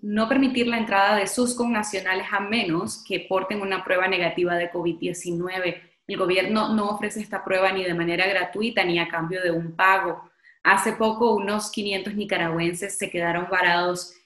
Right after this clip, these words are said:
en Peñas Blancas, entre ellos algunos refugiados, a causa de este motivo. ¿Cuál es la postura de acnur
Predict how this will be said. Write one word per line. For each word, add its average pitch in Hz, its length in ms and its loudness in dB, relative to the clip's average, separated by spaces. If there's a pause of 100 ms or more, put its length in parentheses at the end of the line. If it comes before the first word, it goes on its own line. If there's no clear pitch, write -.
(140)
en 196 280 -2
Peñas 170 340 -2
Blancas, 170 540 0
entre 170 320 0
ellos 180 340 -2
algunos 175 500 -4
refugiados, 180 920 2 (320)
a 185 120 0
causa 175 520 0 (100)
de 175 200 2
este - 240 -6
motivo. - 720 -4 (240)
¿Cuál 220 180 6
es 214 40 2
la 220 140 2
postura 214 480 -2
de 202 80 2
acnur 196 560 -4